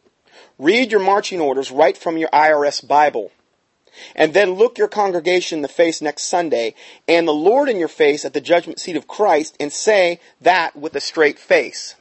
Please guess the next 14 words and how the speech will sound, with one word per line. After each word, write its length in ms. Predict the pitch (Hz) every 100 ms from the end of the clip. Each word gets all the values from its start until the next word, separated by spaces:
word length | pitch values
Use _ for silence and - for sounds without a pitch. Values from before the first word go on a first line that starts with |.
| _ _ _ _ _ _ _ _ _ _ _ _ _ _ - _ -
I 180 | 165 220
R 100 | 208
S 140 | 202
publication 640 | - 185 208 185 170 - -
eighteen 800 | 175 190 - _ _ - 196 190
twenty-eight, 560 | 180 185 180 170 139 -
page 300 | - 165 151
seven. 500 | - 185 156 110 - _ _ _ _ -
I'm 100 | 170
gonna 120 | 202
read 180 | 233 196
it 80 | -
to 140 | 117
you. 100 | 85